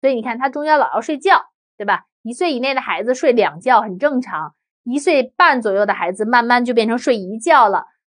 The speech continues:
到长大了，咱们成年人其实不睡午觉也行，对不对？所以这是一个发展变化。神经细胞呢，我们说神经纤维呢，要完成一个髓鞘化。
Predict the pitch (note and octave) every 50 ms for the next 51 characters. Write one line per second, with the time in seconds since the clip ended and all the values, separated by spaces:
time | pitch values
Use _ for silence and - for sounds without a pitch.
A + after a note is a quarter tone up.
0 | _ _ _ - D4+ C#4 B3+ B3 - - A#3+ A3 A3+ B3 E4+ F4 D#4+ C#4 A#3+ A3
1 | A3 B3 B3+ C#4+ - B3+ B3+ C#4 D4 C4+ B3+ A#3+ A#3+ A#3+ A#3+ B3+ A#3 B3+ - A3
2 | A3+ A3 D4+ C#4+ A#3+ G#3+ F#3+ F3 F3+ G#3 G#3 G3 G3 F3 E3 - - F#3+ F3 E3
3 | F#3+ G#3+ - C4+ C4+ B3+ C4+ B3+ G#3+ - - _ _ _ _ _ _ _ _ _
4 | _ - C#4 B3+ A#3+ - - _ _ _ _ _ _ - D#4 D4 C#4 D4 B3+ A#3
5 | B3 B3+ B3+ C#4 C#4 C#4 B3+ G#3 G3+ A3 C4 B3+ A3+ A3 G#3 A3 E3+ - _ _
6 | _ _ _ _ - - E4+ G4 A#4+ C5 C5 B4+ A#4 G#4+ G4+ G4 G4 G4+ G4+ G#4
7 | G4+ G4+ F#4+ F#4 F4 F4 _ _ _ _ - A#3 A3+ B3 D4 E4 D#4+ D#4 D4+ F4
8 | G4+ G4+ - G#4+ G#4+ G#4+ G#4 G#4 G4+ G#4 G#4 F4+ E4 E4 D#4+ D4 A#3 A3+ A3 G#3+
9 | A#3+ C4 D4 C#4+ C4+ B3+ B3+ A#3 A#3+ - - A3 F3+ F#3 - - D#4+ C4 G#3 -
10 | A#3 G3 -